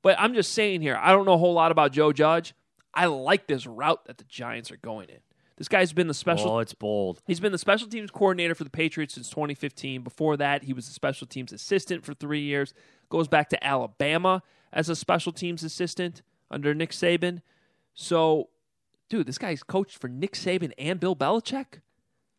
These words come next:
Speaker 1: That's a quite a resume right there.
Speaker 2: Yeah,
Speaker 1: I'm sorry.
Speaker 2: yeah. And, well, it's just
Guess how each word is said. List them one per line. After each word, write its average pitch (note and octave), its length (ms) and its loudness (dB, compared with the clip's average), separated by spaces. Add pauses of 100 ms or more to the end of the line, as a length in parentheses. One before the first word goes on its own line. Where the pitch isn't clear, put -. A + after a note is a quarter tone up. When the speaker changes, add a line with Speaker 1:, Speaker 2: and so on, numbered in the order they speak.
(680)
Speaker 1:
That's - 140 0
a D4 40 0
quite C#4+ 240 10
a A3 60 8
resume G#3+ 320 8
right D#3 240 6
there. C3+ 140 0
Speaker 2:
Yeah, C#3+ 60 6
Speaker 1:
I'm C3 60 4
sorry. E3 380 6
Speaker 2:
yeah. A#2+ 220 -2
And, C#3 120 -4
well, F3+ 220 -2
it's G3 160 -4
just - 300 -2